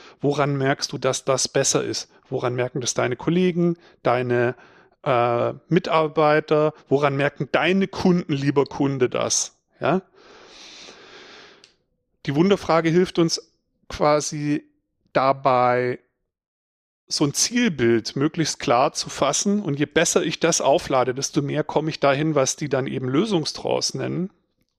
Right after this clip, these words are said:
Und ich denke, das ist jetzt auch beim Zuhören schon klar geworden, wie wertvoll das als Product Owner ist, dieses Zielbild zu verstehen. Ich baue das Produkt ja dafür, dass dieses Zielbild möglichst eintreten kann.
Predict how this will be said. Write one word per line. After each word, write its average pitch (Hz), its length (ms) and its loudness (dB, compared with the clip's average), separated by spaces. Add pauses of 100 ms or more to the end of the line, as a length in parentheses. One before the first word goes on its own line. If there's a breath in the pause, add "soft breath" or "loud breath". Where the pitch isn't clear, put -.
(840)
Und 139 500 -4
ich - 100 -6
denke, 165 240 0
das 143 160 -4
ist - 140 -6
jetzt - 160 -2
auch 139 180 -2 (460)
beim 135 180 0
Zuhören 196 400 2
schon 143 180 -6
klar 160 240 2
geworden, 143 360 -2
wie 139 120 -8
wertvoll 143 480 0
das 151 220 -2
als 135 140 -2
Product 143 380 0
Owner 143 200 0
ist, - 220 -4
dieses 170 260 -4
Zielbild 151 340 -2
zu - 120 -8
verstehen. - 500 -8 (420 loud breath)
Ich 135 200 -4
baue 202 280 2
das 151 160 -6
Produkt - 540 -10 (520)
ja 127 120 0
dafür, 147 380 0
dass 131 180 -4
dieses 139 260 -8
Zielbild 143 460 -2
möglichst 131 420 -6
eintreten - 520 -6
kann. - 240 -12